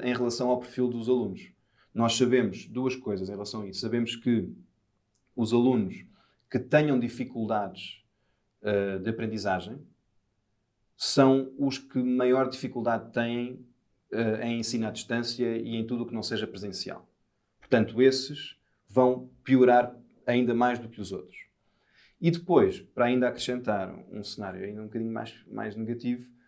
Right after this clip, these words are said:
temos os alunos com um perfil socioeconómico mais baixo, são os, os alunos desfavorecidos. Esses alunos são aqueles que,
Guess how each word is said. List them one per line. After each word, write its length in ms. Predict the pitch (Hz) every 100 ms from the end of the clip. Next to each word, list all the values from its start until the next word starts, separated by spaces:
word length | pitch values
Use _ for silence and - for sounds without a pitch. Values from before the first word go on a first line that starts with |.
| _ _ _ -
temos 320 | 135 127 120
os 140 | 117
alunos 540 | 131 135 117 98 - - _ -
com 160 | 123
um 60 | 117
perfil 240 | - 117
socioeconómico 680 | 98 98 107 95 101 95 - _ _ -
mais 300 | 98 90 90
baixo, 480 | 110 143 - - _ _ -
são 80 | 95
os, 120 | -
os 200 | 98 98
alunos 220 | 98 98
desfavorecidos. 580 | - 95 - 135 165 - - _ _ _ _ _
Esses 320 | - 156 - 123
alunos 460 | 123 131 139 143 - - _ _ -
são 280 | - 135 131
aqueles 400 | 131 139 135 -
que, 440 | - 135 135 139